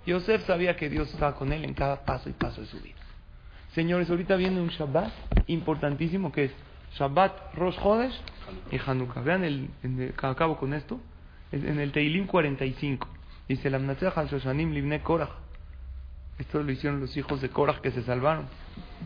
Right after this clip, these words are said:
Dice, "Rahash libi davar tov, omer ani maasai lemelech, leshoni et sofer ma'ir". "Rahash libi, inspira mi corazón, Dios, para que salgan palabras buenas, para que mi corazón piense en pensamientos buenos".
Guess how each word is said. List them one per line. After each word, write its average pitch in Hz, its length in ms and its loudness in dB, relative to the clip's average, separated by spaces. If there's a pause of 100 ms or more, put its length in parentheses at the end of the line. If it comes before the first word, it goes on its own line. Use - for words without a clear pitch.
(120)
Dice, - 200 2
"Rahash 151 560 6
libi 175 300 4
davar 160 380 6
tov, 208 260 4 (500)
omer 170 300 6
ani 190 180 6
maasai 175 420 4
lemelech, 160 380 2 (400)
leshoni 151 480 2
et 180 140 0
sofer 151 280 2
ma'ir". 131 220 0 (720)
"Rahash 151 500 8
libi, 156 320 0
inspira 208 500 4
mi 180 180 2
corazón, 151 520 2
Dios, 147 340 0 (400)
para 147 200 4
que 151 80 -2
salgan 180 320 4
palabras 175 420 2
buenas, 175 460 0 (1500)
para 170 220 10
que 175 100 4
mi 175 120 4
corazón 180 360 6
piense 202 240 4
en 190 100 4
pensamientos 185 640 8
buenos". 185 400 2